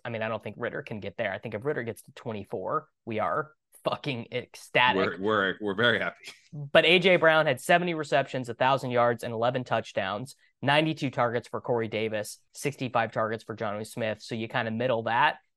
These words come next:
Speaker 1: You give, like, ninety-five to Kyle Pitts, and then you just sort of segment that out around that year. Derrick Henry only saw thirty-one targets, but Jeremy McNichols saw seventeen. So you give, like, fifty to Bijan,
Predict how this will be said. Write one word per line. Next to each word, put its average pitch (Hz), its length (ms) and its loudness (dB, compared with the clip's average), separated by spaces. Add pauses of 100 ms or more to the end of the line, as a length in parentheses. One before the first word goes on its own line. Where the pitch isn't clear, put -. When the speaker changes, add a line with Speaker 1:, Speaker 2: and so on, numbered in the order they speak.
Speaker 1:
You 117 80 -6
give, 117 200 -4
like, 107 280 -6
ninety-five 113 960 0 (380)
to 113 180 -4
Kyle 107 320 0
Pitts, 104 460 -6
and 107 160 -8
then 101 140 -6
you 104 120 -10
just - 200 -12
sort 95 160 -6
of - 100 -12
segment 107 420 -6
that 104 140 -4
out 101 320 -2 (240)
around 113 640 0 (260)
that 131 320 4
year. 120 440 -2
Derrick 120 280 -2
Henry 123 240 -2
only 113 200 -4
saw 107 200 0
thirty-one 202 500 6
targets, 139 460 2
but 117 100 -6
Jeremy 123 300 0
McNichols 123 500 -4
saw 110 180 0
seventeen. 131 800 -4 (200)
So - 160 -8
you 110 80 -4
give, 107 280 -6
like, 98 320 -4 (400)
fifty 123 560 -4 (180)
to 120 100 -8
Bijan, 120 560 -2